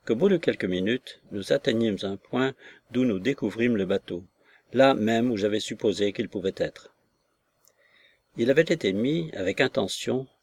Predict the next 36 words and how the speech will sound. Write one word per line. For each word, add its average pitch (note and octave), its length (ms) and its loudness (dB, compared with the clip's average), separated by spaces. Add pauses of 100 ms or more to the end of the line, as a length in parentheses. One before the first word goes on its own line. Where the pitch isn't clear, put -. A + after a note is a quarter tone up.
(140)
aussi B2+ 320 -2
hors D#3 240 2
de A#2 80 -2
vue A#2 220 -4
que A#2 100 -4
possible, - 580 -6 (880)
et A2+ 260 4
était C#3 280 2
attaché A#2+ 480 2
à - 80 6
l'un C#3+ 140 6
des A#2 160 2
pieux A#2+ 320 0
d'une G2+ 180 -4
palissade A2+ 720 -2 (380)
qui G#2+ 140 -6
touchait C3 380 2
juste C#3+ 300 -2
le B2 140 4
bord A2+ 200 6
de A2 100 2
l'eau, F2 240 -2 (560)
ce - 160 -4
qui G#2+ 180 0
avait G2 180 4
facilité A2+ 600 -2
le A2 80 0
débarquement. G2+ 580 -2 (1400)
J'appréciais C#3+ 500 6
l'effort B2 400 6
prodigieux B2 640 2
fait B2 240 4
par A2 160 4
la A2 80 2
petite - 320 -10
fille, G#2+ 400 -10